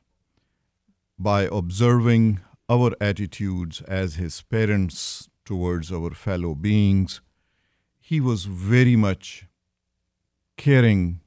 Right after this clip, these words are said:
young man. When he went to school, when he went to college, the values that,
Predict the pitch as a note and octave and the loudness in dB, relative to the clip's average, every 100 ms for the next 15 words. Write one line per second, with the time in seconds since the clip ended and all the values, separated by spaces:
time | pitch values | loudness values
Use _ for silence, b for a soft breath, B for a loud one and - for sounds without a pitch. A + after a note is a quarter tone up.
0 | - G2 F#2+ E2+ D#2 E2+ D#2+ C#2+ A#1+ E2 | -8 -2 0 0 0 -2 -2 -6 -12 -16
1 | _ _ _ _ _ _ F2+ G2 F2+ E2+ | _ _ _ _ _ _ -8 -4 -4 -2
2 | F#2 F2+ - E2+ - - C3+ C#3 B2+ A2 | -4 -4 -8 -10 -8 0 2 2 0 -4
3 | - _ _ _ _ _ G2 F#2+ F#2 F2 | -10 _ _ _ _ _ -8 -6 -4 -6
4 | F2 - - - A#2 A2 G2+ F#2+ E2 D#2+ | -8 -8 -14 -8 -2 0 0 -2 -4 -14
5 | _ _ _ _ _ _ _ _ _ _ | _ _ _ _ _ _ _ _ _ _
6 | - F2+ F#2 G2+ A#2 B2+ C3+ C3 B2 G2 | -10 -8 -4 0 2 2 4 4 2 -2
7 | G#2+ G#2 G2 | -2 0 -2